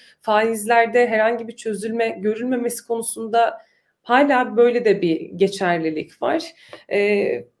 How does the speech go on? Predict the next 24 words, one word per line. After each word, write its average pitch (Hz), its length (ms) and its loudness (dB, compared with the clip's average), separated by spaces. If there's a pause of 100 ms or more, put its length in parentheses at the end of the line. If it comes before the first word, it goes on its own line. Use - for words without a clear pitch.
(120)
bu 240 420 -2
durum 262 320 -2
piyasaları 254 460 -2
riske 233 340 -4
atar 269 300 -4
mı 247 100 -4
acaba? 180 480 -2
Borsa 214 340 -2
tarafında 226 800 -2
iyimser 208 540 -2
miyiz 175 280 -4
hala? 156 400 -2
Endekste 208 800 -2
S 196 140 -4
and 196 120 -2
P 202 140 -8
beş 208 140 -4
yüz - 160 -16
tarafında, 208 680 -6 (300)
e, 185 140 -2
herhangi 208 400 0
bir 196 120 -6
bozulma 208 420 0
olursa 208 760 -2